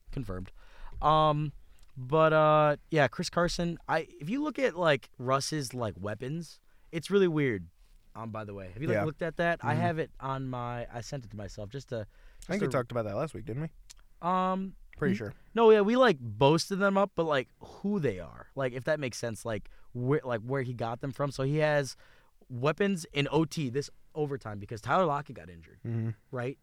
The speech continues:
Speaker 1: And, you know,
Speaker 2: He
Speaker 1: we
Speaker 2: actually
Speaker 1: don't
Speaker 2: went to the hospital.
Speaker 1: Yeah, and apparently he's okay though.
Speaker 2: Yeah,
Speaker 1: He
Speaker 2: he's
Speaker 1: doesn't
Speaker 2: okay.
Speaker 1: need
Speaker 2: It was just
Speaker 1: surgery.
Speaker 2: a, a really bad bruise
Speaker 1: And
Speaker 2: on
Speaker 1: he
Speaker 2: his
Speaker 1: lost
Speaker 2: leg.
Speaker 1: Luke Wilson real early in the game.
Speaker 2: Don't remind me.
Speaker 1: Uh, right, and so there was a, so he has a seventh, he had a seventh round running back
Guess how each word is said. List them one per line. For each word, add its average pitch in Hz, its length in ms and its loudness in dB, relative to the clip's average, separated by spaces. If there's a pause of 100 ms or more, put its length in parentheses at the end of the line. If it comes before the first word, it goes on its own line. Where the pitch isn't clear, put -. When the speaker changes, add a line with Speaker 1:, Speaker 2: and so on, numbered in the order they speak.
(160)
Speaker 1:
And, 110 300 -8 (160)
you - 60 -12
know, 101 80 -8
Speaker 2:
He - 40 2
Speaker 1:
we 165 40 6
Speaker 2:
actually 190 180 2
Speaker 1:
don't 151 60 4
Speaker 2:
went 135 120 2
to - 60 -14
the 107 80 -12
hospital. 104 440 -2 (120)
Speaker 1:
Yeah, 156 200 -4 (120)
and 127 180 -2
apparently 151 280 -2
he's 110 100 -4
okay 95 200 -14
though. 78 140 -20
Speaker 2:
Yeah, 117 160 0
Speaker 1:
He 110 60 0
Speaker 2:
he's 131 100 -2
Speaker 1:
doesn't 139 160 2
Speaker 2:
okay. 131 60 2
Speaker 1:
need 113 80 0
Speaker 2:
It - 20 2
was 127 100 0
just 139 160 0
Speaker 1:
surgery. 151 140 0 (160)
Speaker 2:
a, 139 40 2
a 131 40 2
really 156 300 4
bad 120 360 0
bruise 98 420 -4 (360)
Speaker 1:
And 147 240 -2
Speaker 2:
on 123 60 -2
Speaker 1:
he 156 40 2
Speaker 2:
his 156 60 4
Speaker 1:
lost 165 320 4
Speaker 2:
leg. 120 80 -2
Speaker 1:
Luke 143 200 2
Wilson 110 500 -4 (220)
real 135 200 -4
early 120 280 -6
in 104 80 -8
the 104 60 -8
game. 98 320 -10 (280)
Speaker 2:
Don't 143 160 0
remind 107 240 -2
me. 131 100 -4 (220)
Speaker 1:
Uh, 131 100 0
right, 120 320 -4 (160)
and 143 260 0
so 139 380 2
there 139 180 0
was 147 320 0
a, 120 500 -4
so - 160 -8
he 120 80 0
has 113 100 0
a 107 40 -6
seventh, 180 400 -2 (100)
he 139 100 -4
had 131 80 0
a 113 60 -4
seventh 170 340 -2
round 151 240 2
running 135 220 0
back 98 280 -6